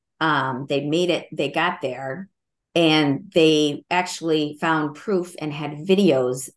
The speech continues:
of weapons, of, um, other army supplies in the basement of this complex. And they think hostages are being held there in the tunnels. So,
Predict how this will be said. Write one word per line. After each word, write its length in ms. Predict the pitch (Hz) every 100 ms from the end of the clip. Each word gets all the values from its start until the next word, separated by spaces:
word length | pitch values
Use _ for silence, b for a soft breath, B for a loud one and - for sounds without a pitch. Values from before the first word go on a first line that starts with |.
| -
of 400 | 151 135 135 135 -
weapons, 1040 | 151 143 180 180 156 139 135 135 139 - - -
of, 540 | 147 135 131 131 135 - _ _ _ _ _ _ -
um, 380 | 139 - 143 -
other 380 | - - 156 151
army 600 | 156 151 147 143 139 135 - _ _
supplies 920 | - - - 165 151 131 135 135 - -
in 160 | 175 151
the 60 |
basement 560 | 147 151 147 - 135 127
of 200 | 139 139
this 400 | 131 131 - - _ _
complex. 880 | - 208 202 - 135 131 - - - b b b -
And 200 | 175 175
they 60 |
think 220 | 175 180 -
hostages 520 | 175 - 190 135 127
are 80 | 120
being 160 | 120
held 240 | 135 120 117
there 120 | 120
in 100 | 117
the 80 | 120
tunnels. 640 | - 120 - - - - _ _ _ _ _
So, 720 | - - 185 170 170 160 -